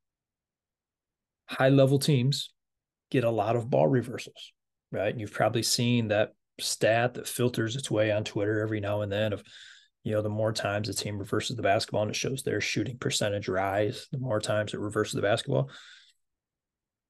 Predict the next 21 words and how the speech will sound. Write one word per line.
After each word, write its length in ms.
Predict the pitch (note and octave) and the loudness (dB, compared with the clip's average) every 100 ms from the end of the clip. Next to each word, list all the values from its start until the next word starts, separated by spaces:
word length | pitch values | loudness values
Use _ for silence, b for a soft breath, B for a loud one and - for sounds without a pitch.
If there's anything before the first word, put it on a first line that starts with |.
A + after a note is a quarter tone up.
| - | 0
Is 120 | A#2 | 4
that 140 | C3 | 6
you? 160 | C#3 F3+ - _ | 6 4 -2 _
Do 80 | C3 | 4
you 60 | |
guys 180 | C3 C#3 | 8 8
get 140 | C3 C#3 | 6 6
a 40 | |
lot 140 | C#3+ | 6
of 60 | C#3+ | 6
ball 160 | B2+ C3+ | 6 4
reversals? 580 | D3 D#3+ D3+ G3+ - - - | 4 0 -2 -6 -10 -20 -2
Do 100 | C3 | 4
you 60 | |
get 80 | C3+ | 4
multiple 400 | A2 C3+ - C#3 | 4 2 4 2
ball 180 | A#2+ B2+ | 4 4
reversals 680 | C#3+ C3 C#3+ C#3+ F3 F3+ - _ _ _ - | 6 6 4 4 -2 -6 -12 _ _ _ 0
on 100 | C#3 | 2
a 60 | |
possession? 480 | B2+ A#2+ A2+ B2+ G3 | 4 4 4 2 -4